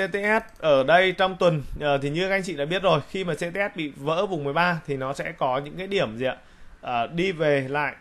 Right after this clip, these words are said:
ở quanh vùng mười chấm năm đến vùng mười một. Và trong tuần vừa qua thì, ờ, cổ phiếu này đã đi về đến vùng hỗ trợ kỹ thuật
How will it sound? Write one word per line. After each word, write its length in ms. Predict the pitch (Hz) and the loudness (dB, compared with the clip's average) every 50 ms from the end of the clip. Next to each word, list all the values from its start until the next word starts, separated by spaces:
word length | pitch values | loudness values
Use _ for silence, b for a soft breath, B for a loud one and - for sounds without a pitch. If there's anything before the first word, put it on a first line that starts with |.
| - - | -12 -8
ở 140 | - 117 110 | -6 -6 -4
quanh 180 | - 165 180 | -2 -4 -2
vùng 140 | 180 156 147 | -2 -2 -2
mười 140 | 143 139 131 | 0 -2 0
chấm 180 | - 143 156 | -2 -2 -2
năm 180 | 175 185 180 175 | -2 -4 -4 -4
đến 140 | 170 175 185 | -6 -6 -4
vùng 120 | 170 147 139 | -4 -4 -2
mười 80 | 135 | 0
một. 220 | 135 143 135 139 - - | 2 2 2 0 -2 -6
Và 80 | 131 | -6
trong 200 | 120 - 156 165 160 | -4 -4 -4 -2 -2
tuần 140 | 165 143 135 | -2 -2 -2
vừa 80 | 131 | -2
qua 240 | 123 160 160 165 160 | -2 0 0 0 -2
thì, 300 | - 151 135 127 123 123 | -2 -4 -4 -4 -2 -4
ờ, 120 | 120 117 113 - _ _ | -4 -6 -8 -10 _ _
cổ 100 | - 117 | -8 -6
phiếu 140 | 110 113 123 | -6 -4 -4
này 180 | 147 160 147 131 | -2 -2 -2 -2
đã 80 | 123 | -4
đi 160 | 123 147 156 160 | -4 -4 -2 0
về 260 | 143 143 131 123 120 | 2 4 4 4 2
đến 380 | 117 113 117 127 147 165 165 165 | 0 -2 -4 -4 -6 -8 -10 -4
vùng 280 | 151 151 143 131 127 | 0 0 0 0 0
hỗ 140 | 120 127 131 | -6 -6 -2
trợ 180 | 143 185 151 107 120 | 0 0 0 0 -2
kỹ 60 | 135 | -6
thuật 160 | 156 156 127 | -8 -8 -8